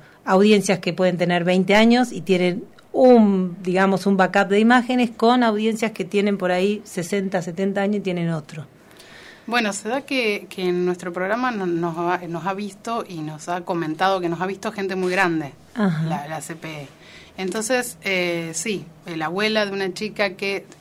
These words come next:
Speaker 2: era re fan de nuestro programa y de la, y de la programación del canal. Entonces decís, "Ah, pero yo a esta señora tal vez no la tengo tan en cuenta", eh, y está bueno esto, ¿no? Pero, mm, lo que hemos tratado de hacer,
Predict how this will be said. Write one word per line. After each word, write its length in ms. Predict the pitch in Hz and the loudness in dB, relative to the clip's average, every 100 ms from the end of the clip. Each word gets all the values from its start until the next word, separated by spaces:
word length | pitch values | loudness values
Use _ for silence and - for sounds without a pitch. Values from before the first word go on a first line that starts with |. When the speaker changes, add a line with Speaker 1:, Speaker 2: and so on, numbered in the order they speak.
| - | -14
Speaker 2:
era 200 | - 185 175 | -6 -2 -2
re 180 | 190 | -2
fan 320 | 220 226 226 233 | -4 -2 -2 -4
de 80 | |
nuestro 320 | 208 202 196 185 | -6 -6 -8 -6
programa 340 | 196 202 262 | -2 -2 0
y 60 | 277 | -2
de 180 | 185 | -2
la, 220 | 165 151 160 | -4 -6 -12
y 80 | 170 | -12
de 100 | 170 | -10
la 120 | 160 | -10
programación 500 | 156 156 156 156 196 | -10 -12 -10 -8 -8
del 140 | 190 | -6
canal. 300 | 175 196 170 - - - - | -4 -2 -4 -6 -20 -20 -12
Entonces 380 | 180 214 233 240 | -8 -6 -2 -2
decís, 340 | 214 226 214 | -4 -6 0
"Ah, 300 | 240 277 196 170 | 4 4 4 -2
pero 180 | 180 175 | -10 -8
yo 140 | 180 | -8
a 20 | |
esta 140 | 254 262 | -6 -6
señora 400 | 214 208 262 247 | -6 -4 -4 -4
tal 180 | - 185 | -2 -2
vez 120 | 220 | -4
no 80 | 220 | -6
la 140 | 185 | -4
tengo 260 | 180 190 156 | -2 -2 -4
tan 160 | 160 | -4
en 100 | 175 170 | -6 -6
cuenta", 500 | 190 185 185 190 226 - - - - - | -4 -4 0 -2 -2 -12 -20 -20 -20 -14
eh, 400 | 175 170 160 156 | -8 -6 -6 -6
y 60 | 165 | -6
está 200 | 165 180 | -4 -4
bueno 280 | 190 202 185 | -4 -2 0
esto, 380 | 196 196 - 156 | 2 0 -6 -10
¿no? 260 | 156 208 - - - - | -6 -6 -8 -20 -20 -8
Pero, 420 | 208 190 180 175 | 0 0 0 -2
mm, 480 | 170 170 165 165 160 170 - - | -2 -2 0 0 -2 -6 -10 -8
lo 220 | 175 180 | -6 -4
que 60 | |
hemos 180 | 202 277 | -4 -4
tratado 320 | 226 202 214 | -4 -2 0
de 80 | 226 | 0
hacer, 340 | 196 202 226 | -2 -4 -8